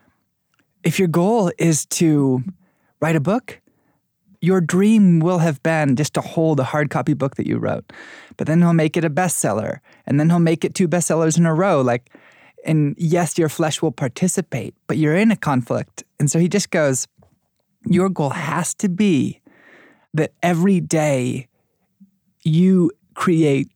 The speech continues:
with the Father, that you are not creating something for God, that you are creating something with God. And if you do that,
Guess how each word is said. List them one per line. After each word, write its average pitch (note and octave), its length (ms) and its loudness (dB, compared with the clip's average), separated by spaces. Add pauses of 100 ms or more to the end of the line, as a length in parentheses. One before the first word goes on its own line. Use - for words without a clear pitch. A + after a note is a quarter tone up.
with C#3 360 -4
the B2 80 -4
Father, - 540 -10 (240)
that C3+ 120 -4
you E3 160 2
are D3+ 120 0
not D3 240 0
creating D3 320 0
something C3 340 0
for E3 360 -2
God, D3 440 -4 (540)
that - 160 -4
you D#3+ 260 2
are C#3 440 -4 (300)
creating D3+ 360 0
something B2+ 480 -2 (380)
with D#3 520 -2
God. G3 400 -6 (500)
And C#3+ 180 0 (160)
if G3+ 340 0
you F#3 220 2
do G#3 240 2
that, B2+ 360 -2